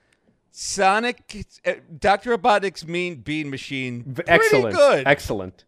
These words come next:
Speaker 1: Pretty guy. I mean, it's, yeah, it's just Doctor Mario, but isn't Doctor Mario just some other Japanese game?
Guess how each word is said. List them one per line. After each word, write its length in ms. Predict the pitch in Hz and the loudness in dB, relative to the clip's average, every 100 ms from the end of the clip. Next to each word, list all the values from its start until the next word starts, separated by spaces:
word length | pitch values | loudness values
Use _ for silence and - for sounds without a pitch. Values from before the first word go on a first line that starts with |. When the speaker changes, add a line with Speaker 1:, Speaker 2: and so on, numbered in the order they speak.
| _ _ | _ _
Speaker 1:
Pretty 520 | - 392 453 427 381 | -4 0 2 2 0
guy. 300 | 302 311 302 | 2 2 4
I 160 | 262 285 | 4 4
mean, 240 | 294 294 | 2 -4
it's, 260 | 294 - - _ _ _ - | -6 -8 -12 _ _ _ -4
yeah, 180 | 359 311 | 2 2
it's 140 | - | 2
just 180 | 254 - | -10 -2
Doctor 300 | 247 214 190 | -2 -2 -4
Mario, 300 | 196 233 196 | -4 -2 -2
but 100 | 175 | -4
isn't 200 | 202 220 | -6 -4
Doctor 260 | 226 202 180 | -4 -4 -6
Mario 300 | 175 190 202 | -4 -2 -4
just 180 | 165 | -8
some 120 | - 170 | -8 -6
other 160 | 170 | -6
Japanese 520 | 170 190 185 190 202 | -6 -6 -6 -8 -12
game? 400 | - 202 208 208 | -8 -8 -8 -10